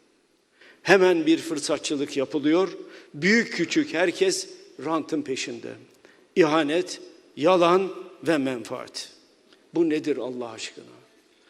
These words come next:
Sevgili halkım, bu nedir Allah aşkına? Bu nasıl bir düzendir?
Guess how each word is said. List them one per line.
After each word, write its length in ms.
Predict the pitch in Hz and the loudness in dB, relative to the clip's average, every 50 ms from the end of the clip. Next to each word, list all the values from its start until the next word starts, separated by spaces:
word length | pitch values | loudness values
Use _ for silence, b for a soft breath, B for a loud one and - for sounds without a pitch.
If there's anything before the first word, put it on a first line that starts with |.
| _ - | _ -10
Sevgili 460 | - - 170 165 151 151 185 180 180 | -4 0 0 0 2 4 2 2 2
halkım, 440 | 131 139 139 131 127 - - 120 107 - b b b b b b | 2 -2 -6 -6 -6 -8 -14 -14 -16 -16 b b b b b b
bu 200 | 170 196 185 160 | 0 0 2 4
nedir 300 | 175 202 - 214 202 165 | 4 4 6 6 6 6
Allah 320 | 151 143 135 123 117 120 | 4 0 -4 -4 -6 -8
aşkına? 340 | 123 120 - - - - - - - 67 - _ _ _ _ _ _ _ _ _ _ _ _ _ _ _ _ _ _ _ B B B B B B B | -8 -8 -10 -12 -14 -16 -18 -18 -20 -20 -20 _ _ _ _ _ _ _ _ _ _ _ _ _ _ _ _ _ _ _ B B B B B B B
Bu 160 | 170 196 208 | 2 4 6
nasıl 380 | 208 202 202 - 233 269 240 190 | 6 4 4 4 2 2 2 4
bir 220 | 214 202 175 143 | 6 6 6 6
düzendir? 680 | 151 156 120 123 127 123 117 - - - - - - | 4 -2 -4 -4 -6 -6 -8 -8 -10 -14 -14 -14 -16